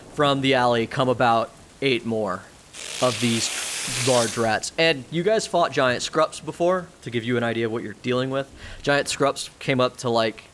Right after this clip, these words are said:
they were maybe Roy-sized, almost. These are twice as big as Roy. These are as big as Dylan is.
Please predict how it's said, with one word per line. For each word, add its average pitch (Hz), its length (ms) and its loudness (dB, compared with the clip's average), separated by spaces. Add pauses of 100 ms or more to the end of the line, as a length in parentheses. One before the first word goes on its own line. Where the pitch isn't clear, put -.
they 160 100 2
were 131 120 0 (160)
maybe 127 280 2
Roy-sized, 147 720 0 (440)
almost. 196 560 0 (500)
These 175 160 2
are 190 60 2
twice 170 320 0
as 131 80 -8
big 135 180 0
as 113 140 -2
Roy. 110 180 2
These 127 180 -2
are 160 60 2
as 131 80 0
big 117 240 2
as 104 140 -4
Dylan 98 280 -4
is. - 200 -14